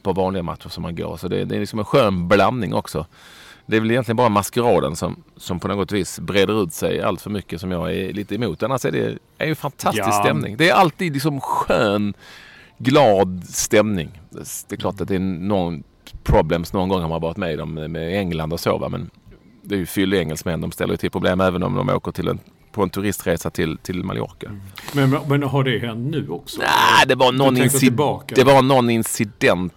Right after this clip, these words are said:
Speaker 1: sådär, men det är annars E M det har varit mest problem med då.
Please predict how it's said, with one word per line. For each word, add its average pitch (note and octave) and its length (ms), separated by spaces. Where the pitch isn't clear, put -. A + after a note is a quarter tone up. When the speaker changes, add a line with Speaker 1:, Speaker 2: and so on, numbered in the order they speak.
Speaker 1:
sådär, G#2 340
men F2+ 220
det G#2+ 140
är G#2 60
annars G#2+ 200
E G#2 300
M E2+ 160
det D#2+ 80
har D#2+ 100
varit D#2+ 220
mest G2+ 220
problem E2 360
med C2 120
då. D#2+ 160